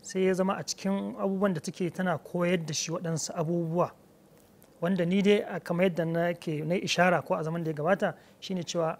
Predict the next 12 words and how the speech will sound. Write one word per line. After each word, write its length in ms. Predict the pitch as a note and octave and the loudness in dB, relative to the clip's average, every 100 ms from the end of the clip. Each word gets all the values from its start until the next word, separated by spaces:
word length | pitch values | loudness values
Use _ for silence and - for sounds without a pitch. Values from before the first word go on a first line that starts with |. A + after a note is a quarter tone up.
| - | -4
waɗannan 360 | G3+ - A#3 G3+ A3+ | -2 2 4 6 6
abubuwan 240 | G#3 G3+ | 4 2
da 60 | D3 | 0
take 200 | F#3+ F3 | -2 -2
koyar 280 | F3+ F3 | 0 0
da 80 | D#3 | -2
shi, 180 | C#3 C#3 C#3+ - _ - - - - | -8 -10 -14 -20 _ -20 -20 -20 2
ko 220 | B3 C#4+ | 6 8
da 180 | B3 A3 | 8 6
a 80 | F3 | 2
ce, 260 | - F#3 | -2 0
na'am, 280 | D#3 G#3 D#3+ | 0 0 -2